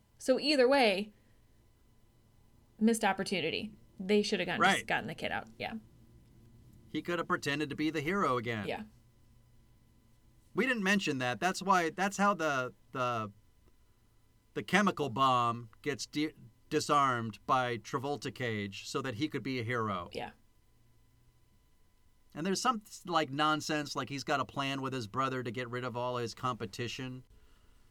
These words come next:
Speaker 2: Competition for, uh, hi-, you know,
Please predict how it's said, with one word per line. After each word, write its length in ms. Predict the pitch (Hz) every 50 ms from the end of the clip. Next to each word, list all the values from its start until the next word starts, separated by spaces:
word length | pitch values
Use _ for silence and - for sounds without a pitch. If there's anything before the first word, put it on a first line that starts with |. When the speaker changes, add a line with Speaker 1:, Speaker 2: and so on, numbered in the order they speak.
| _ _
Speaker 2:
Competition 920 | - - 175 190 196 190 - - - 165 165 165 - - 180 180 180 180 175
for, 400 | - - 143 135 127 127 131 - -
uh, 60 | - - - _ _ - - _ _ _ _ _ _ -
hi-, 220 | - - - 160 - _ _ - - -
you 100 | 156 151
know, 320 | 143 123 113 113 120 131